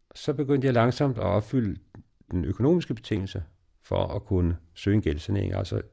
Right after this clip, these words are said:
en stabilitet og en, en, en vis indtjening,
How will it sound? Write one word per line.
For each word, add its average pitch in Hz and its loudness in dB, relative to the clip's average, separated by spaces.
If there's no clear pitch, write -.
en 107 2
stabilitet 101 0
og 120 0
en, 104 2
en, 95 -4
en 110 4
vis 113 4
indtjening, 92 0